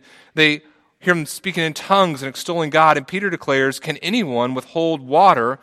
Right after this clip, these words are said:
for baptizing these people?" Now, which people? The people who have received the Holy Spirit just as we have.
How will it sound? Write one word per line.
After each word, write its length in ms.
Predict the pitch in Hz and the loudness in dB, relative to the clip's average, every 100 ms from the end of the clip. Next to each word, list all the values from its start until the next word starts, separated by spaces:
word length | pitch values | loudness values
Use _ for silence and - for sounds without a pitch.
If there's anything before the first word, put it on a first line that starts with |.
| _ _ | _ _
for 300 | - 151 147 | -2 2 2
baptizing 1120 | 143 117 156 214 - 170 147 147 143 147 147 - _ _ | 0 2 4 4 0 0 0 0 -2 -8 -8 -12 _ _
these 300 | 156 214 196 | -2 -2 -4
people?" 340 | - 104 139 | -4 -4 -2
Now, 120 | 131 127 | 0 0
which 340 | 160 226 - | -2 -4 -6
people? 500 | 220 220 - 101 82 _ _ _ _ _ _ _ _ | -4 -4 -6 -10 -10 _ _ _ _ _ _ _ _
The 100 | - | -10
people 420 | - 226 233 175 | -2 0 0 -2
who 100 | 156 | -2
have 120 | 151 | -2
received 540 | 135 135 - 220 214 175 | -2 -4 -6 -6 -4 -4
the 120 | 160 | -6
Holy 300 | 170 165 156 | -6 -6 -6
Spirit 460 | - - 151 156 - | -8 -4 -4 -4 -12
just 480 | 120 151 180 175 - | -6 -2 -2 -4 -10
as 600 | 139 139 135 135 139 - - _ _ _ | -2 0 0 -2 -6 -14 -18 _ _ _
we 220 | 190 233 190 | -4 -2 0
have. 600 | 143 104 85 80 _ | -2 -2 -4 -10 _